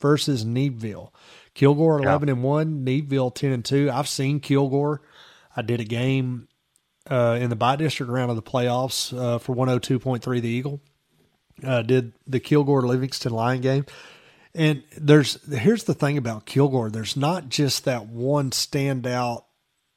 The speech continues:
Speaker 1: super athlete. They just play as one team. You know what I mean? It's
Speaker 2: Yeah.
Speaker 1: like they get out there, they're very disciplined,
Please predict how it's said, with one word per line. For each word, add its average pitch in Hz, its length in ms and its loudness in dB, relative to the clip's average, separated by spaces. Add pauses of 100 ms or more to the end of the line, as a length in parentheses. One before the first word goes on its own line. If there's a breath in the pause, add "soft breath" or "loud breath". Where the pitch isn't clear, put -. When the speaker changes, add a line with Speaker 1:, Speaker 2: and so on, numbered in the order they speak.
(680)
Speaker 1:
super 131 500 0
athlete. 107 440 -10 (1080)
They 123 160 -2
just 196 300 -4
play 131 320 -2
as 131 140 -2
one 135 340 -2
team. 139 500 -6 (340)
You 143 120 0
know 147 100 4
what 170 100 4
I 160 40 2
mean? 160 340 -2 (580)
It's 143 240 -2
Speaker 2:
Yeah. 110 140 6
Speaker 1:
like 131 220 -4
they 127 140 -2
get 135 220 -2
out 170 260 0
there, 151 320 2
they're 127 220 -2
very 120 300 -2
disciplined, 143 840 -2